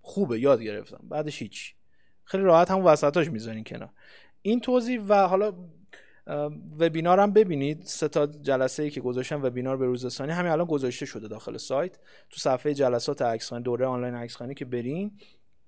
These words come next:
انتهای انتها اه، جلسات وبینار به روز رسانی سه، سه قسمت هست، اونا رو برین مشاهده کنین. بعد شاید یه روحیه بگیرین، یه انگیزه بگیرین، دوباره بخواین دوره رو برین.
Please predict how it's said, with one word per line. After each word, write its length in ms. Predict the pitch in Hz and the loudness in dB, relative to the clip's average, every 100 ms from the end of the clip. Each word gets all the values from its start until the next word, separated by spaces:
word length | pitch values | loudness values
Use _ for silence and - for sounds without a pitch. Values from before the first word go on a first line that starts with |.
| _ - - | _ -20 -8
انتهای 420 | 135 131 135 147 147 | -6 -2 2 2 2
انتها 540 | 131 135 135 170 196 - - - - | -2 -4 0 0 0 -8 -20 -20 -12
اه، 280 | 135 120 120 | -6 -4 -2
جلسات 520 | 127 127 127 143 135 | 0 0 0 -4 -2
وبینار 400 | 120 123 131 127 | -2 -2 -2 0
به 100 | 123 | -2
روز 220 | 120 120 | -4 -6
رسانی 400 | 120 123 143 208 | -8 -6 -4 -4
سه، 260 | - 170 147 - | -2 -2 -2 -8
سه 180 | - | -6
قسمت 400 | 131 127 156 175 | -4 -4 -4 -8
هست، 220 | - 226 208 | -6 -8 -4
اونا 160 | 185 | -2
رو 60 | 190 | 0
برین 180 | 208 208 | 0 0
مشاهده 400 | 175 160 156 214 | 0 0 0 -2
کنین. 300 | 226 196 165 | -2 -4 0
بعد 140 | 190 | 0
شاید 260 | - 180 180 180 | 2 -2 -2 -6
یه 140 | 165 | -8
روحیه 360 | 160 139 139 151 | -8 -6 -6 -6
بگیرین، 380 | 165 165 160 | -8 -10 -8
یه 80 | 156 | -6
انگیزه 340 | 131 123 123 139 | -4 -6 -6 -8
بگیرین، 280 | 156 165 | -6 -4
دوباره 340 | 143 120 117 117 | -2 0 0 -2
بخواین 300 | 113 117 107 - _ - _ _ - | -8 -12 -16 -20 _ -20 _ _ -10
دوره 260 | - 110 104 | -2 0 0
رو 120 | 104 | -4
برین. 560 | 101 101 113 117 - | -6 -8 -10 -12 -14